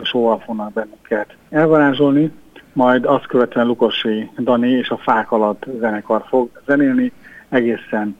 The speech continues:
este nyolcig. Aztán szombaton délelőtt a Manó Swing, Bajnai Marcel délután, Pandora Projekt és a Herself együttes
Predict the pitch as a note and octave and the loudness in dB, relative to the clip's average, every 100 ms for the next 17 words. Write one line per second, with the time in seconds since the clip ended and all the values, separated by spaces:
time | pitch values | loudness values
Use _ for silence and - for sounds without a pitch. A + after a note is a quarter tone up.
0 | - A2 - A2 G2+ - A#2+ A#2 G#2+ - | -10 -10 -6 -6 -6 -4 0 0 0 -6
1 | G#2 _ _ _ - D3+ - C#3+ C#3 G#3 | -14 _ _ _ -6 -4 0 0 2 2
2 | F3 C#3 - C#3+ D#3+ - C#3 D3 C3+ A#2 | 2 2 4 4 2 -2 2 4 4 2
3 | - A#2 D3 E3 D#3+ - D3+ C#3+ C3+ C3+ | 0 0 4 4 4 2 2 4 4 0
4 | - - - B2 C#3 D3 C#3+ C3+ C3+ C3 | -12 -20 -8 0 2 4 4 4 4 2
5 | - - A#2 B2+ C#3+ C#3 C#3+ C3+ C3 - | 0 0 2 4 4 4 2 2 0 -10
6 | - _ D3+ D3+ C#3+ C3+ - B2+ B2 A2 | -20 _ 2 4 6 4 2 2 2 0
7 | - - G#2+ C3+ C3 A#2+ - A2+ A2+ - | -6 -10 -4 0 0 0 -2 0 0 -4
8 | B2+ A#2 A2 A2 A#2 A2 - | -6 -6 -6 -4 -2 -2 -6